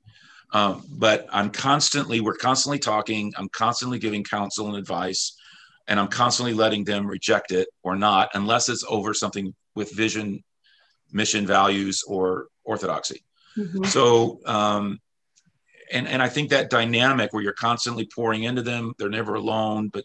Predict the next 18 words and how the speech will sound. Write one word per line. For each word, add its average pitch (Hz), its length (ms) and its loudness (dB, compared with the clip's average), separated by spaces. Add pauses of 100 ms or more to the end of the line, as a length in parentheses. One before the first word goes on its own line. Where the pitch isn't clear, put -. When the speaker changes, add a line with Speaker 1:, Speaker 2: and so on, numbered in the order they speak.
Speaker 1:
they 98 100 -2
still 113 400 -2
know 107 340 0
that 104 140 -4
ultimately 104 440 -4
they're 104 160 -2
making 104 320 -6
the 104 80 -4
decisions. 101 500 -8 (300)
That - 120 0
is - 280 2
such 156 200 0
a 104 140 2
healthy, 104 760 -2 (500)
um, 95 440 0 (320)
leadership 120 460 2
mentoring 101 380 -4
dynamic, 92 640 -4